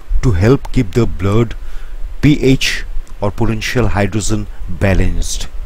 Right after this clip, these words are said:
In the blood of people with in chronic respiratory acidosis,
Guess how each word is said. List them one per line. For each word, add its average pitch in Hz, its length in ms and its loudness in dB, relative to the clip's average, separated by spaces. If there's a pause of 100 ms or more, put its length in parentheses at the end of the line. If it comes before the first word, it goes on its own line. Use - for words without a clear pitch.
(1500)
In 139 140 4
the 156 80 8
blood 120 360 2
of 131 320 -2
people 95 480 0 (720)
with 117 180 4 (800)
in 131 220 2
chronic 113 540 -2
respiratory 117 680 0
acidosis, - 960 2